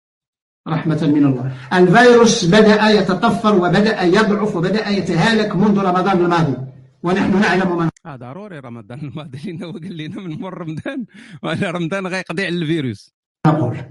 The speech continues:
Speaker 1: ولدينا كلمتنا في الميدان.
Speaker 2: لدينا كلمتنا في الميدان. السيد راه م-، آه، كلمته، راه تا هو خاشي شي، خاشي شي، شي ذرات ديال السمن خاشيهم في اللقاح ديال موديرنا وفايزر وداك الشيء، خاشي تما واحد الريحة شوية ديال السمن تما خاشي تما.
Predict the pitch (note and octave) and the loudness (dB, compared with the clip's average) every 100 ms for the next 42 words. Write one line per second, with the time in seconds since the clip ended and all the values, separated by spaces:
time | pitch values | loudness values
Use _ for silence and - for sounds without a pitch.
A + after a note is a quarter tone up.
0 | _ _ - D3+ D#3+ E3+ F#3+ G3+ F#3 E3+ | _ _ 0 4 6 6 8 8 6 6
1 | D#3+ D3 D3 C#3+ D3 C3+ B2 - - - | 6 4 2 0 4 2 2 -6 -8 -16
2 | _ - - _ _ - B2+ C#3+ D3 F3 | _ -20 -20 _ _ -18 -14 -10 -10 -10
3 | D3+ C#3+ C#3 - D3 F3 - C#3 B2+ G#2+ | -10 -8 -8 -8 -10 -10 -8 -6 -6 -8
4 | F2+ _ _ _ _ _ _ _ _ _ | -16 _ _ _ _ _ _ _ _ _
5 | - - C4 C4+ G3+ E3 C#3 - - G#3+ | -20 -12 -10 -8 -8 -6 -6 -8 -12 -16
6 | F#3 _ C3 F3+ _ _ C4+ - B3+ C4+ | -16 _ _ -20 _ _ -20 -20 -18 -6
7 | C4+ C4+ - F#3 F3 G3 A3+ A3 A3 - | -4 -4 -4 -6 -4 -4 -4 -4 -4 -4
8 | A#3 - G#3 - F#3 _ _ _ _ _ | -6 -4 -6 -4 -8 _ _ _ _ _
9 | _ G#3+ - G3 - F#3 E3 - D#3+ D3 | _ -4 -2 -4 0 0 0 0 -2 -2
10 | E3 E3 C#3+ C3 D#3 - - F3+ E3+ - | -2 -2 0 0 -2 -6 -2 0 0 -2
11 | D#3+ D#3 D3+ - D3 C#3+ D3 C3+ C#3 C#3 | -2 -2 -2 -2 -4 -4 -6 -4 -2 0
12 | C#3 B2 C3 C3+ C#3 B2 B2+ B2 A#2 B2 | -2 -2 -2 -2 -2 -4 -4 -4 -4 -4
13 | A#2 A#2+ C#3+ - F3 - D3 D#3 D3+ C#3 | -6 -8 -10 -6 -6 -4 -4 -2 -2 -4
14 | - C3 C3 C3+ C3 - G3+ G3+ D#3+ E3+ | -6 -6 -6 -4 -6 -4 -4 -2 -2 -6
15 | - - E3 D#3 E3 F3+ - D#3 - B2 | -6 -4 -4 -2 -2 -2 -4 -4 -2 -4
16 | A2+ G2 | -4 -6